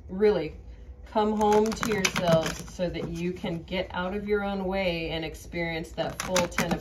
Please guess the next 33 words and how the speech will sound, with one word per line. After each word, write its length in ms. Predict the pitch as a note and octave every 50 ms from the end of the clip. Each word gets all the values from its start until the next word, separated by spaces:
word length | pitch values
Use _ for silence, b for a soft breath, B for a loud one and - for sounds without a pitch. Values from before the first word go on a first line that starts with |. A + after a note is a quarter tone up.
| - -
Cups 400 | - E3+ - - - - - - B B B B B B E3+ - - - - - -
before 340 | - G#3+ A3+ - - E4 E4
you 160 | D#4 D#4 D4+
even 240 | D4+ D4+ D4 D4 C#4
start 360 | C#4 - - - C#4 C#4 -
to 80 | - B3+
share 380 | - - - - F#3+ G#3 A#3+
it 100 | B3+ G3+
with 120 | B3 B3+ A#3
anybody 460 | C4 B3+ B3+ A#3 A#3+ A#3 A#3+ A#3 A3
else. 320 | A3 G#3+ G#3+ G#3 - - - - - - - - - - - -
Gotta 200 | - F#3+ G3 G#3
have 260 | G3+ G3 G3+ G3+ F#3+
it 40 | F#3
at 60 | E3+
home, 320 | F3 F#3 G3 F3+ D#3+ D3 D#3
right? 320 | D#3 D#3+ E3 E3+ F3 E3+
That's 240 | - F3+ F3+ F3 -
what 120 | G#3+ G3+
the 60 | - F#3
Lioness 540 | F3+ F3 E3+ F3+ F#3 F#3 F3 D#3 - -
is 120 | E3 D3 -
telling 340 | - F#3+ F3+ F3 D3+ - -
you, 180 | - A3 G3 E3+ - - - - - - - - - -
that 160 | - - - -
nurturing 480 | D#3+ F3 F#3 F3+ - - - - -
card. 360 | - - - - - - -
So, 320 | - - - - - - - B B B B B B B B B
clarifying 760 | - C#4+ C4+ C4+ C#4 C#4 C4+ C4 B3+ C4 C4 C4 C4 B3+ A#3+
this 340 | A#3 A#3+ A#3+ A#3+ A#3 - - -
Eight 180 | - G#3+ A#3
of 140 | A#3+ A3+ -
Cups 600 | - - G#3+ F3+ G3+ C#4 - - - - - -